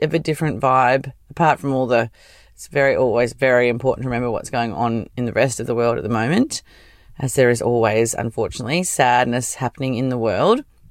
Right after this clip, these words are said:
And it also feels on a personal level like there is a lightness, apart from that heaviness. There feels more of a lightness as we head into twenty twenty-four,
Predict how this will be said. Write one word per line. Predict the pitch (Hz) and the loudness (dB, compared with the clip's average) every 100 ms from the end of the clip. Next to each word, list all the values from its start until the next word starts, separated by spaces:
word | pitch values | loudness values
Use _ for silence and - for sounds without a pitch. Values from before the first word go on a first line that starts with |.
| - _ _ - - - - | -20 _ _ -20 -20 -20 -2
And | 165 175 156 165 | 2 4 4 4
it | 147 | 2
also | 151 160 156 | 2 0 0
feels | 151 139 | 0 0
on | 127 | -2
a | 131 | -10
personal | - 170 165 151 139 120 | -2 2 2 2 -4 -2
level | 120 - 190 220 - - _ _ - | -2 0 0 -2 -8 -20 _ _ -12
like | 143 143 139 - | 0 2 2 2
there | 135 123 | 2 4
is | 127 131 - | 2 0 0
a | 127 | 0
lightness, | 120 120 117 120 - - 71 - - - - - - | 2 2 2 2 -2 -8 -8 -6 -8 -10 -14 -12 -12
apart | - 143 104 | -2 -2 0
from | 135 | 0
that | 127 | 0
heaviness. | 135 127 120 226 - - - - - | 0 -2 0 -2 -2 -12 -20 -20 -2
There | 151 - | 0 0
feels | - 202 220 208 | 2 4 2 -2
more | - 185 190 | -6 -2 0
of | 190 | 2
a | 185 | 4
lightness | 160 175 107 120 | 4 4 0 -4
as | 117 | -4
we | 123 | -2
head | 135 110 | -2 -2
into | 123 | -4
twenty | - 113 107 | -6 -6 -6
twenty-four, | 113 107 - 104 98 | -8 -8 -6 -6 -6